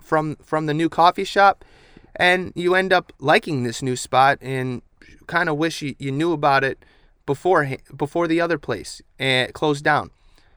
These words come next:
It's kind of the similar situation here in Chicago. A lot of Bears fans not too happy about this, but the Chicago Bears signed a hundred ninety-seven point two million dollar purchase and sale agreement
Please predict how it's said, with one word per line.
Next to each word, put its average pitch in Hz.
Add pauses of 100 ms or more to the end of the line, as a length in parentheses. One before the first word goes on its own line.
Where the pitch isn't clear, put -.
(720)
It's -
kind 214
of 208
the 175
similar 185
situation 165
here 123 (580)
in 196
Chicago. 180 (1500)
A -
lot 127
of 170
Bears 180
fans 175 (300)
not 139
too 190
happy 180
about 123
this, 120 (440)
but -
the 123
Chicago 156
Bears 165
signed 143
a 120
hundred 156
ninety-seven 165
point 143
two -
million 156
dollar 143
purchase 151
and 147
sale 156
agreement 120